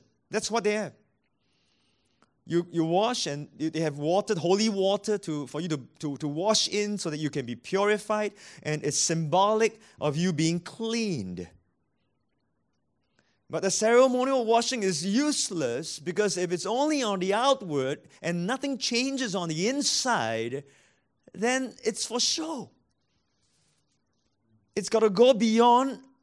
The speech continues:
a ceremonial religious rite. But if your heart is engaged, then the ceremonial washing on the outside would then truly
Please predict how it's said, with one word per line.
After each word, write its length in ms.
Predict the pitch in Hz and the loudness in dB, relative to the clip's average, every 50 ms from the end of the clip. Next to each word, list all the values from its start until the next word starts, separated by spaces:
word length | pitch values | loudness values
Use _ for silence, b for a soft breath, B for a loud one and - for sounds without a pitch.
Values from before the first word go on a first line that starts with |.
| _ _ - | _ _ -2
a 80 | 180 180 | -2 0
ceremonial 1200 | - - - 240 233 233 240 254 254 220 220 240 247 262 269 247 185 165 156 160 180 208 190 - _ _ - | 0 -2 0 0 2 4 4 4 4 4 2 2 2 2 0 0 0 0 0 -2 -2 -4 -8 -12 _ _ -6
religious 720 | 143 165 180 185 185 180 202 233 170 156 226 226 - - | 4 4 4 6 6 4 4 2 2 2 -2 0 0 -2
rite. 560 | 165 190 247 247 214 - - - - - - - _ _ _ _ _ _ _ _ _ _ _ _ _ _ _ _ _ _ _ _ _ _ _ _ _ _ _ _ _ _ _ _ _ - | -2 -2 -2 -4 -4 -6 -10 -12 -12 -12 -12 -12 _ _ _ _ _ _ _ _ _ _ _ _ _ _ _ _ _ _ _ _ _ _ _ _ _ _ _ _ _ _ _ _ _ -4
But 140 | 180 180 | 0 0
if 120 | 196 220 175 | 0 2 4
your 160 | 208 202 202 | 6 6 6
heart 360 | 185 170 202 269 277 285 262 | 4 2 0 2 4 4 4
is 160 | 208 185 160 | 4 2 2
engaged, 840 | 185 180 190 170 160 240 285 262 220 170 151 175 175 - 180 - 165 | 0 0 0 0 0 0 0 2 2 2 2 2 0 -2 -4 -2 0
then 280 | 208 233 262 277 262 | 0 2 2 0 0
the 100 | 208 190 | -2 -2
ceremonial 880 | - - - - 233 247 262 269 277 277 262 262 262 262 262 254 247 - | -2 -2 -2 -2 0 0 2 2 0 0 0 -2 -2 0 0 0 0 0
washing 480 | 196 226 254 285 277 - - 269 254 226 | 0 0 0 2 2 0 0 0 0 -2
on 80 | 214 196 | -2 -2
the 140 | 185 190 | 0 0
outside 760 | 208 247 277 269 269 - - 165 135 131 131 135 151 175 - - b b b b b b b b b _ _ _ _ _ - | 2 2 2 2 0 -4 -6 -4 -4 -4 -4 -4 -6 -8 -10 -16 b b b b b b b b b _ _ _ _ _ -4
would 180 | 175 180 175 | -4 -4 -2
then 240 | 175 202 220 226 233 | 0 0 0 0 0
truly 920 | - - - - - 269 294 302 285 247 185 175 170 170 180 196 208 - | -2 -4 -6 -4 -2 0 0 0 0 0 0 0 0 0 -2 -4 -6 -10